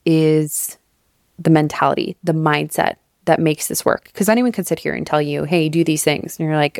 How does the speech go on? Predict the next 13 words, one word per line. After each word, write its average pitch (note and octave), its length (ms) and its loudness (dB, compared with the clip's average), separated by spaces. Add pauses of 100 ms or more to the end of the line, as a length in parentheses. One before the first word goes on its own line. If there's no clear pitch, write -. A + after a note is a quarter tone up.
"Okay, D3+ 380 0 (440)
I E3+ 100 0
s-, - 320 -8
I D#3+ 80 2
get E3+ 340 4
it, D3 320 -2
but E3 200 4
I'm D3+ 140 0
not D3+ 180 -2
actually D3+ 380 -4
implementing D3+ 520 -4
it." - 180 -8
So - 320 2